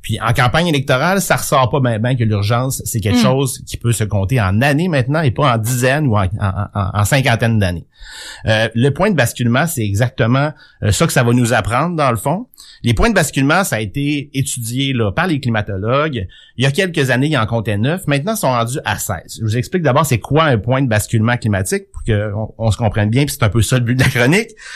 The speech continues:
Speaker 1: Un point de basculement climatique, c'est quand un système, euh,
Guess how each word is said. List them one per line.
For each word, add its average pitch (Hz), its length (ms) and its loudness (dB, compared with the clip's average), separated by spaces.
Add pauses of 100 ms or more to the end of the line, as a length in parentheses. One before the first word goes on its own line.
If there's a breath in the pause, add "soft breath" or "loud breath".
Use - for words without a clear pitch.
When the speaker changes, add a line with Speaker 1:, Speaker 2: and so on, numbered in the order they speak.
(160 loud breath)
Speaker 1:
Un 127 100 2
point 233 200 2
de 214 40 0
basculement 147 380 2
climatique, 156 540 -2 (280 loud breath)
c'est 147 200 -2
quand 233 320 2
un 127 120 2
système, 139 760 -4 (120)
euh, 110 360 -2